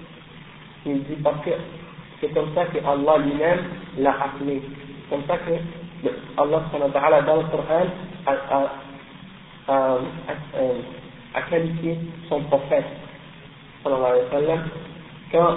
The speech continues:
Allah subhanahu wa ta'ala parle du prophète, sallallahu alayhi wa sallam, dans le Coran, il se réfère à lui comme étant son, son esclave, son serviteur. Dans plusieurs versets, par exemple,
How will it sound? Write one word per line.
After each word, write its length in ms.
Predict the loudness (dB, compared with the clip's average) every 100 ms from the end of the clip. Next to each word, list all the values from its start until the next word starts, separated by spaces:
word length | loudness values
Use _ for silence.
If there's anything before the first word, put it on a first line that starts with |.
| 2
Allah 240 | 2 4 2
subhanahu 200 | 2 2
wa 60 | 4
ta'ala 200 | 4 2 4
parle 240 | 4 4
du 60 | 0 -6
prophète, 240 | -4 -4 0
sallallahu 200 | 0 0
alayhi 60 |
wa 60 | 0
sallam, 160 | 0 4
dans 140 | 4
le 60 | 4
Coran, 420 | 4 2 2 0 0 -8 -12 -16 -16 -14 -6 -6 -4
il 100 | -4
se 60 | -2
réfère 380 | -2 0 0 2
à 80 | 0
lui 220 | 2 0 -2 -6 0
comme 180 | 2
étant 320 | 2 2 2 2 -2 -10 -2
son, 140 | 0 0 -2
son 160 | 0 0
esclave, 440 | -2 2 2 2 -4 -12 -8
son 100 | -6 -4
serviteur. 560 | -4 -4 0 4 4 2 -6 -14 -18 -18 -20 -20 -20 -20 -20 -20 -8
Dans 120 | -2 -2
plusieurs 380 | -2 0 2 4
versets, 360 | 2 0 -2
par 180 | 0 -2
exemple, 340 | -2 0 0